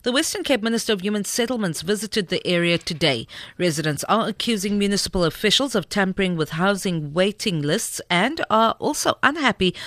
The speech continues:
about a twenty-year-old housing development which has left many incomplete houses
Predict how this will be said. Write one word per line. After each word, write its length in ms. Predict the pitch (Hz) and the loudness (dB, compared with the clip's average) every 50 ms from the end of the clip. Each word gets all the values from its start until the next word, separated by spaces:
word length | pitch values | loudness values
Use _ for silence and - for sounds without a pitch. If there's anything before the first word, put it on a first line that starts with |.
| - - - | -12 -8 -4
about 240 | - 185 226 220 | 2 4 4 4
a 40 | 196 | 2
twenty-year-old 840 | - - - - 359 403 403 - 277 208 185 185 180 - - 175 165 | -2 -8 -6 -4 -4 -4 -4 -4 -2 0 2 0 0 2 0 -2 0
housing 340 | - 175 175 170 156 175 170 | 2 0 0 0 0 -4 -4
development 500 | 151 156 160 185 202 196 - - 180 170 - | -4 -2 -2 0 0 0 -2 -4 -4 -4 -2
which 180 | - 202 190 - | -4 -4 -4 -2
has 260 | 196 190 175 165 - | -2 -2 -2 -2 0
left 300 | 180 185 196 - - 170 | 0 0 0 0 -4 -6
many 340 | 156 165 180 226 277 - - | -2 0 0 0 -2 -2 -2
incomplete 580 | - 208 - - - 170 - - 180 175 151 - | -4 -4 -4 -4 -6 -6 -4 -2 -2 -2 0 2
houses 420 | 165 160 151 143 - 156 147 - | 2 2 2 2 0 -2 -4 -6